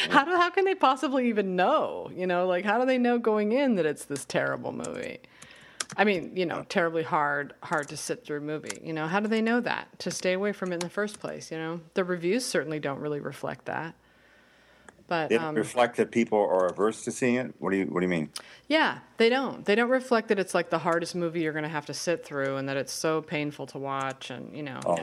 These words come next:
Speaker 2: yeah,
Speaker 1: They
Speaker 2: right.
Speaker 1: don't. They say how great it is, the acting. I mean, I also think it's no stars, you know, no hot female taking off her clothes and, you know,
Speaker 2: Mm-hmm.
Speaker 1: those,
Speaker 2: Yeah.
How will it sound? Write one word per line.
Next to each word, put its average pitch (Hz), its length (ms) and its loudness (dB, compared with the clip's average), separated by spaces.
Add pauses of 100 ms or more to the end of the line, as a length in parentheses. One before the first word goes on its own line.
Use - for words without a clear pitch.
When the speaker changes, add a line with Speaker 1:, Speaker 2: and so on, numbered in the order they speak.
Speaker 2:
yeah, 80 160 0 (120)
Speaker 1:
They - 80 0
Speaker 2:
right. 196 60 4
Speaker 1:
don't. 214 220 0
They 160 80 0
say 175 220 0
how 170 160 -2
great 143 260 -4
it 139 80 -8
is, 135 200 -6
the - 120 -6
acting. 180 540 -2
I - 20 -6
mean, 196 160 0
I 214 120 2
also 240 220 0
think 208 200 0
it's 175 160 -4
no 165 160 0
stars, 156 720 -4
you 156 80 -6
know, 156 340 -6
no 160 260 -2
hot 160 360 -4
female 147 420 -4
taking 147 320 -6
off 147 140 -6
her 160 80 -6
clothes 147 560 -4
and, 131 280 -8
you 165 120 -8
know, 147 100 -6
Speaker 2:
Mm-hmm. 226 200 0 (360)
Speaker 1:
those, 196 180 2
Speaker 2:
Yeah. 196 140 6